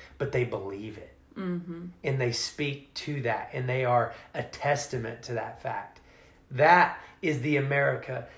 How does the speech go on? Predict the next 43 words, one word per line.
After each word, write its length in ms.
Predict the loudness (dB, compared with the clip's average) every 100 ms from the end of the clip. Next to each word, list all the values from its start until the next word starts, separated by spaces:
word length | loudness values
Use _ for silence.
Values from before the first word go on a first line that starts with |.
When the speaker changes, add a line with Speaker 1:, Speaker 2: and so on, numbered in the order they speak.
| -2
Speaker 1:
that 120 | 2
I 220 | 8 8 8
can 260 | 4 -2
believe 400 | 0 0 -2 -4
in. 120 | -10 -12 -16 -4 4
That's 260 | 6 4
the 160 | 2 2
America 520 | 4 4 4 2 -2
that 120 | 2 6
I 180 | 8 6
can 220 | 0 -6
see, 340 | -4 -4 -6 -10 -4
is 140 | 0 2
where 260 | 4 4 4
Christians 460 | 2 2 2 -2
stop 280 | 4 4 4
attacking 540 | 0 2 4 4 0
each 220 | -2 4 6
other 320 | 6 4 -4 -10 -4
and 160 | -2 0
we 100 | 0
just 260 | -2 -6 -12 -12
look 380 | 4 8 8 6
to 100 | -6
God 420 | 2 4 6 2 -4 -16 -20 -8
for 220 | 6 10
our 180 | 10 10
understanding 680 | 4 0 -2 -2 0 -2 -4
Speaker 2:
Mm-hmm. 320 | -6 -6 0
Speaker 1:
and 240 | 2 4 8
watch 320 | 8 8 0
him 520 | -6 0 2 2 -2 -10 -12
work 360 | 2 4 4 0
things 400 | -2 -2 0 2
out 320 | 4 2 0 -12 -2
the 100 | 2
way 240 | 6 8 6
that 120 | 4
they 120 | 2
are 80 | 2
supposed 340 | 4 4 4
to 60 | 2
be 280 | -2 -2